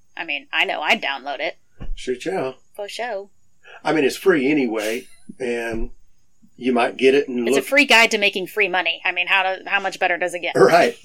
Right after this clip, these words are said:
Speaker 1: <laughs> 'Cause each tax dollar that you save is basically money in your pocket. So if you make ten dollars, you're actually making thirteen dollars if you're getting taxed at thirty percent.
Speaker 2: Right. And I guarantee you, no matter
Speaker 1: Right.
Speaker 2: who you are,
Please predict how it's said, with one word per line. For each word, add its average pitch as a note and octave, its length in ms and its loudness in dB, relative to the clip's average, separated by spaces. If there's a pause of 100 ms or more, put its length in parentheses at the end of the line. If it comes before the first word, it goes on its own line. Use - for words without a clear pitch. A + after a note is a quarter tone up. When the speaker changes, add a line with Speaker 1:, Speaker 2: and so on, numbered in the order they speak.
(220)
Speaker 1:
<laughs> F4+ 280 -14
'Cause A3+ 160 2
each D4 240 2
tax D4 320 0
dollar D4 460 2 (100)
that A3 160 4
you B3 180 -2
save B3+ 440 2
is G3 420 0
basically A3 480 0
money F#3+ 300 -2
in F3 80 -12
your E3+ 80 -6
pocket. E3+ 440 -6
So F3 220 0 (320)
if G#3 220 0
you C4 100 4
make C4 260 4
ten A3+ 280 -2
dollars, A3+ 680 2 (1160)
you're G#3 180 0
actually G#3 320 2
making F#3 320 0
thirteen C#4 400 0
dollars - 560 -2 (120)
if G3+ 140 -2
you're G#3 120 2
getting G3 260 0
taxed E3+ 320 -4
at - 140 -8
thirty F3 260 -4
percent. - 440 -4 (840)
Speaker 2:
Right. - 320 -6 (1080)
And C3 120 2
I B2+ 60 2
guarantee D#3 540 2
you, A#2 180 -2
no A#2+ 120 0
matter B2 200 0
Speaker 1:
Right. A2+ 120 -2
Speaker 2:
who D3+ 120 0
you C3 260 -4
are, A#2 400 -4